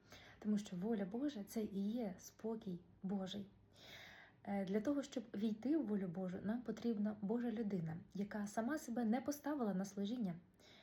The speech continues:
Її Бог вибрав та поставив. І таке завжди було в історії людства. І якщо ми подивимось на,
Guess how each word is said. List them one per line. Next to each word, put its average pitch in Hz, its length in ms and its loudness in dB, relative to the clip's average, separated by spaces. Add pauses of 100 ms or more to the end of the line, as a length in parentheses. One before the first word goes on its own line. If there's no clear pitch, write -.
(260)
Її 220 280 6
Бог 240 380 2
вибрав 220 460 4 (160)
та 214 100 -6
поставив. 202 580 -4 (320)
І 226 80 2
таке 277 440 2
завжди 233 520 2
було 185 440 2 (260)
в 185 60 -2
історії 208 640 2 (260)
людства. 208 600 0 (120)
І 185 220 0
якщо 180 280 -2
ми 196 160 4
подивимось 185 640 2
на, 180 320 0